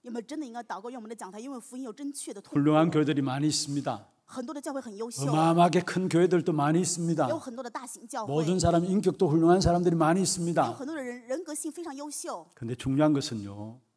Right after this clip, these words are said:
Speaker 2: 정말로
Speaker 1: 중요한 건
Speaker 2: 올바른 복음이 교회 속에 선포되어져야 합니다.
Speaker 1: 教会一定要宣-，宣告正确的福音。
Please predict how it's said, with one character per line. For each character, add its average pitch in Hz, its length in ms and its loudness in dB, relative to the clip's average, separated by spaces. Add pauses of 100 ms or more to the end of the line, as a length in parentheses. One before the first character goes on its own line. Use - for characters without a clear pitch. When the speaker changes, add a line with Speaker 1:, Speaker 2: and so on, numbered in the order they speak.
(100)
Speaker 2:
정말로 165 420 4
Speaker 1:
중요한 185 80 2
건 175 80 2
Speaker 2:
올바른 175 320 4
복음이 170 380 0
교회 147 200 -2
속에 131 460 -8 (320)
선포되어져야 110 680 -10
합니다. 85 420 -20
Speaker 1:
教 - 140 -6
会 254 100 -12
一 233 60 -14
定 285 100 -10
要 285 60 -10
宣-， 277 360 -10
宣 294 220 -10
告 269 140 -8
正 330 200 -8
确 - 140 -12
的 202 80 -16
福 202 240 -18
音。 294 240 -10